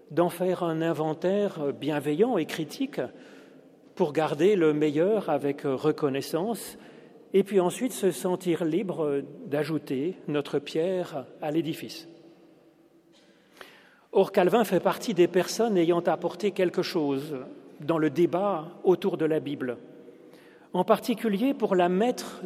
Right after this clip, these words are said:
dans les mains de tous, de chacune et chacun, du plus philosophe jusqu'à la personne à qui il convient que nous aidions, l'aidions à apprendre à lire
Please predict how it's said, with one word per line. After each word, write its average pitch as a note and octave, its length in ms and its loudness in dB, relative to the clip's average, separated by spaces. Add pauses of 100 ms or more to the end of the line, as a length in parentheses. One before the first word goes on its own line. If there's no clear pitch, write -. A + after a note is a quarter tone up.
dans D#3 140 0
les D3+ 160 2
mains E3 260 0
de C3+ 100 -2
tous, E3+ 460 -6
de D3+ 80 0
chacune F3+ 540 -4
et D#3+ 60 0
chacun, D3+ 600 -6 (760)
du E3+ 180 -2
plus F3+ 500 0
philosophe F#3 880 0 (840)
jusqu'à F#3+ 360 0
la E3+ 100 4
personne G#3 520 0
à E3 100 0
qui - 240 -4
il D#3+ 160 0
convient F3 520 0
que - 120 -2
nous E3+ 580 0
aidions, E3+ 480 0
l'aidions D#3+ 480 -2
à C#3 120 -2
apprendre G3 520 -2
à E3 80 0
lire C#3+ 400 -6